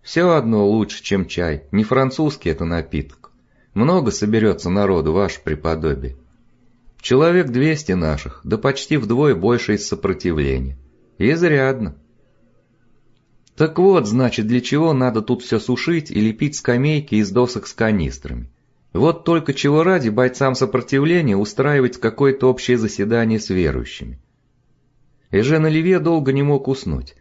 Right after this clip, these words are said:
невзирая на то, что спальный мешок ему достался, по уверениям де Люскера, на гагачьем пуху. Раньше в таких альпинисты спали прямо на льду. Было вправду тепло, вправду мягко.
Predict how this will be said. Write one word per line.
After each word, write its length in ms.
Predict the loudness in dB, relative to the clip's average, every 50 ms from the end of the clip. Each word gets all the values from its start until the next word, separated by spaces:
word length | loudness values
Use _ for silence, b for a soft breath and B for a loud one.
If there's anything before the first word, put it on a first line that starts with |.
| b b b b b b
невзирая 480 | 0 2 2 2 2 2 4 4 4 4
на 140 | 2 0 0
то, 200 | 2 2 0 2
что 160 | 0 -2 -4
спальный 460 | -4 -2 0 0 2 2 2 2 0
мешок 440 | 0 -2 -2 -2 -2 -2 -2 -2 -2
ему 200 | -2 -2 0 0
достался, 640 | 0 0 -2 0 0 2 2 2 2 0 -2 -2 -4
по 220 | -2 0 2 2
уверениям 560 | 4 4 4 4 4 4 4 4 2 2 2
де 80 | 2 2
Люскера, 640 | 2 0 0 -2 -2 -2 0 2 2 2 0 -2 B B B B B
на 140 | -2 -2 0
гагачьем 600 | 2 2 0 2 0 0 -2 0 0 -2 -2 0
пуху. 540 | 0 0 0 0 -2 -6 -8 -8 -8 b b b b b b
Раньше 440 | 0 2 2 2 2 0 -2 -4 -4
в 60 | -2
таких 340 | -2 -2 -2 -2 -2 0 2
альпинисты 600 | 2 2 2 0 0 0 0 -2 -2 -2 -4 -4
спали 400 | -4 -4 -2 0 2 2 2 0
прямо 380 | 0 0 0 0 2 2 2
на 180 | 2 2 2 0
льду. 360 | 0 -2 -4 -8 -10 -12 -14 -16 _ _ _ _ _ _ _ _ _ _
Было 280 | 0 2 4 4 4 2
вправду 440 | 0 0 0 2 2 2 0 -2
тепло, 580 | -4 -4 -6 -8 -6 -4 -4 -4 -4 -6 -8 -14
вправду 500 | -16 -6 -4 0 0 2 0 0 0 -2
мягко. 500 | -2 -2 -4 -4 -6 -8 -10 -14 -20 -20